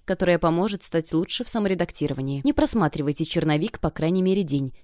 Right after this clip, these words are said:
Или неделю, месяц, если позволяют сроки. Это поможет вам абстрагироваться от рукописи и лучше понять, как читатели могут на неё отреагировать. Это поможет вам сделать её намного лучше.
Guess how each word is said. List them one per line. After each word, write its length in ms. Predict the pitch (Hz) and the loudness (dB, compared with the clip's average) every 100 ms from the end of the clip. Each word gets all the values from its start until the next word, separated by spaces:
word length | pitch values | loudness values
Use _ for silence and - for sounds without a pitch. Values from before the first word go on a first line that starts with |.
| - | -4
Или 160 | 254 226 | 2 4
неделю, 440 | 185 143 156 185 | 4 4 2 2
месяц, 440 | 139 156 - - - | 2 0 -2 -8 -2
если 220 | 170 170 | -2 -2
позволяют 420 | 156 151 151 147 | -2 0 2 0
сроки. 400 | - 139 - 131 | -2 -6 -6 -6
Это 180 | - 214 | 0 2
поможет 440 | 185 180 220 190 - | 4 4 4 2 2
вам 160 | 180 | 2
абстрагироваться 760 | 180 - 170 165 202 160 151 156 | 2 0 0 2 0 0 2 2
от 100 | 151 | 2
рукописи 480 | 214 196 - - 165 | -2 -4 -6 -2 2
и 80 | |
лучше 260 | 156 165 - | 4 2 0
понять, 460 | 160 147 156 - - | 0 0 0 -4 -12
как 160 | - 202 | -6 -6
читатели 480 | - 180 156 - 208 | -4 0 0 2 0
могут 380 | 151 165 - - | 2 2 -2 -2
на 60 | |
неё 400 | 185 170 147 151 - | 2 4 4 0 -2
отреагировать. 640 | 226 247 190 131 127 139 - | -2 0 0 -2 -6 -2 0
Это 160 | 220 | 2
поможет 420 | 196 180 202 214 | 4 4 4 2
вам 140 | 165 160 | 2 2
сделать 400 | 156 180 190 - | 2 2 2 0
её 240 | 139 143 | -2 -2
намного 380 | 160 190 190 185 | 0 0 2 2
лучше. 400 | 220 185 - 131 | 2 0 -4 -8